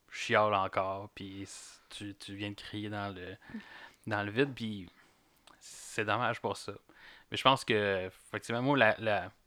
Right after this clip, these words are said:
en fait, je suis tout à fait d'accord avec ce qu'il dit, mais je, ma réaction a été, je pense que le, l'industrie de la musique va falloir qu'il, il s'auto, euh,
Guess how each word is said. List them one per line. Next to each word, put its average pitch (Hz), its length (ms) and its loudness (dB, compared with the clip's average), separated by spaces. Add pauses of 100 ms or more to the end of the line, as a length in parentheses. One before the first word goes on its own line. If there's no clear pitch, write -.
en 117 80 0
fait, 123 160 2 (160)
je 117 80 -8
suis - 140 -6
tout - 120 -4
à 113 60 2
fait 120 140 2
d'accord 110 300 4
avec 104 200 -4
ce - 80 -16
qu'il 107 160 -12
dit, 113 260 -8
mais 110 260 0 (920)
je, - 200 -12 (160)
ma 110 200 0
réaction 113 460 4
a 113 60 6
été, 120 180 -2
je 113 80 -6
pense 117 220 0
que - 80 -4
le, 101 260 -6
l'industrie 101 460 -6
de 113 40 -2
la 104 100 0
musique 101 360 -6
va 101 160 -2
falloir 101 400 0
qu'il, 95 340 -12 (1200)
il 110 120 -10
s'auto, 113 840 0
euh, 90 220 0